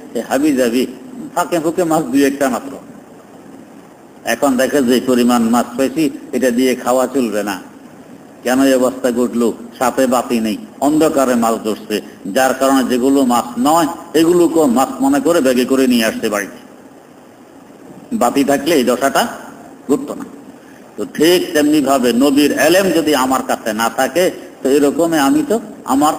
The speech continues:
আমলের ঘাটতি বোঝাই করে নিয়ে আসতেছি কবরে, খুব আমল নিয়ে আসছি। দেখবেন মাঝে মধ্যে কিছু পাগল, এ গত পরশু এক পাগল দেখছি, এ শালা একটা কাঁধে জ্বলে, রাস্তা যা পায় এটা ব্যাগের ভিতরে ঢুকায়,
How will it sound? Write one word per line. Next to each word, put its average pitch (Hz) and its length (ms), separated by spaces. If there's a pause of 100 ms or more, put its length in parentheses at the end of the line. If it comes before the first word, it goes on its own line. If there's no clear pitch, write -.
আমলের 151 400
ঘাটতি 139 380
বোঝাই 143 340
করে 190 260 (120)
নিয়ে 131 160
আসতেছি 135 500
কবরে, 113 340 (320)
খুব 196 260
আমল 135 300
নিয়ে 110 180
আসছি। 92 260 (1300)
দেখবেন 120 400
মাঝে 113 240
মধ্যে 123 320
কিছু 120 360
পাগল, 104 260 (840)
এ 131 100
গত 131 340
পরশু 151 280
এক 139 220
পাগল 113 320
দেখছি, 117 320 (380)
এ 110 280 (240)
শালা 139 300
একটা 135 220
কাঁধে 131 280
জ্বলে, 127 340 (180)
রাস্তা 131 400
যা 139 320
পায় 143 180 (180)
এটা 123 240 (100)
ব্যাগের 123 240
ভিতরে 123 240
ঢুকায়, 117 300